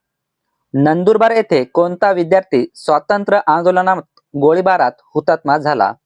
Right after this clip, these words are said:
तर लक्षात ठेवा, नंदुरबार येथे जे स्वातंत्र्य आंदोलन झाले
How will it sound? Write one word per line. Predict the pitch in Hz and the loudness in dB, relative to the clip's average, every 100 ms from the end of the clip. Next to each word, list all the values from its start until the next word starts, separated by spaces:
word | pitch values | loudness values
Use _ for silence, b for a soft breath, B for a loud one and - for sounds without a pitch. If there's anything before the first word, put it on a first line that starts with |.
| _ _ _ _ _ _ - | _ _ _ _ _ _ -2
तर | 185 | 0
लक्षात | 139 120 - 170 | 0 -2 -4 -4
ठेवा, | - 151 107 - | -2 0 0 -2
नंदुरबार | 127 127 139 160 175 | -4 -2 0 0 0
येथे | 170 160 123 117 _ _ _ - | 0 -2 -2 -2 _ _ _ -4
जे | 151 185 | 0 0
स्वातंत्र्य | - 123 - 196 202 | 0 -2 -2 -2 -2
आंदोलन | 196 147 160 190 208 | 0 0 0 -2 -2
झाले | 185 170 113 | -2 -2 -4